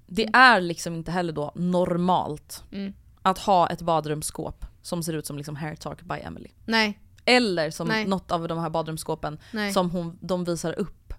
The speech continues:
Speaker 1: på
Speaker 2: Mm.
Speaker 1: YouTube.
Speaker 2: Nej.
Speaker 1: Alltså så här, vi har pratat om det förut. Anledningen till att de här människorna har så extremt mycket produkter i sina
Speaker 2: Mm.
Speaker 1: badrumsskåp
Speaker 2: Mm.
Speaker 1: är ju ett, för att de är rika. Eller i alla
Speaker 2: Mm.
Speaker 1: fall gott ställt.
Speaker 2: Ja,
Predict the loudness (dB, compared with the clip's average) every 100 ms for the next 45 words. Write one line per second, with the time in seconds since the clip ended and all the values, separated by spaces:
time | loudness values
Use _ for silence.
0 | -10 -6 -2 -2 0 0 -2 -12 -14 -8
1 | -6 -4 -6 -16 _ _ _ -20 2 4
2 | 4 4 4 4 -6 -20 -20 _ _ -20
3 | -20 _ 0 2 6 4 4 0 2 4
4 | 2 0 -10 -20 _ 2 2 2 2 2
5 | 0 -2 -2 -4 -2 -2 -2 -4 -8 -8
6 | -10 -2 0 0 -4 -8 -10 -4 -2 -2
7 | -4 -8 -8 -8 -8 -8 -8 -8 -6 -2
8 | 0 0 -2 -6 -8 -10 -10 -8 0 4
9 | 4 4 2 2 0 -4 -2 -2 -2 -6
10 | -8 -8 -8 -12 -20 -20 -14 -2 2 2
11 | 0 -2 -6 -16 -20 -12 -4 -4 -4 -6
12 | -4 -4 2 2 4